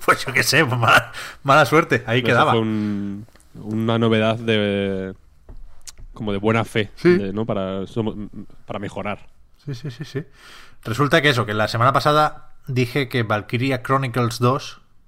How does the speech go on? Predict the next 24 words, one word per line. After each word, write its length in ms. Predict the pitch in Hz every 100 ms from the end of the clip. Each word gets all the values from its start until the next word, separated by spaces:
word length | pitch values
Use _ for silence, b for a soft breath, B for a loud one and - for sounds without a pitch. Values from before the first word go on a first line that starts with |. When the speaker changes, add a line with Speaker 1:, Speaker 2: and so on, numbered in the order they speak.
| - -
Speaker 1:
lo 200 | 98 98
metí 240 | 95 95
en 80 | 113
el 100 | 117
saco 280 | 113 131 117
del 180 | 113 101
tres 320 | 120 120 -
y 100 | 110
dije 260 | 101 - 110
que 100 | 107
no, 340 | 101 95 92 -
que 80 | 113
no 80 | 101
habían 340 | 104 107 101
llegado 240 | 104 101 104
a 20 |
Occidente. 400 | 104 117 165 101
Y 80 | 98
el 140 | 95
dos 240 | 101 110 120
es 140 | 113
cierto 320 | - 120 107 113
que 80 | 104
sí, 280 | 110 104